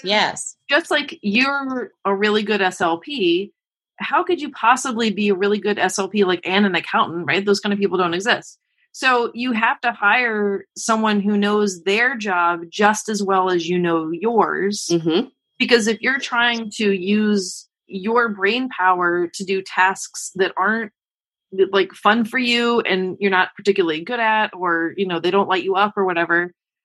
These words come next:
Speaker 2: Mm-hmm.
Speaker 1: then that's taking time away from time you could be spending with clients and really
Speaker 2: Ah,
Speaker 1: helping.
Speaker 2: that's so true. And I do have friends who are private practitioners who do their own accounting and all that stuff. And I'm, like, blown away by them.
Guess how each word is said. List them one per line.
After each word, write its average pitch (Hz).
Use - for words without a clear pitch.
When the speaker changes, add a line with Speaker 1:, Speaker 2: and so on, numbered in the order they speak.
Speaker 2:
Mm-hmm. 190
Speaker 1:
then 247
that's 240
taking 262
time 233
away 233
from 202
time 208
you 196
could 208
be 202
spending 202
with 185
clients 208
and 196
really 202
Speaker 2:
Ah, 202
Speaker 1:
helping. 143
Speaker 2:
that's 185
so 185
true. 170
And 208
I 190
do 254
have 185
friends 135
who 170
are 147
private 156
practitioners 139
who 196
do 190
their 180
own 165
accounting 147
and 139
all 123
that 139
stuff. 131
And 165
I'm, 170
like, 147
blown 147
away 139
by 123
them. 120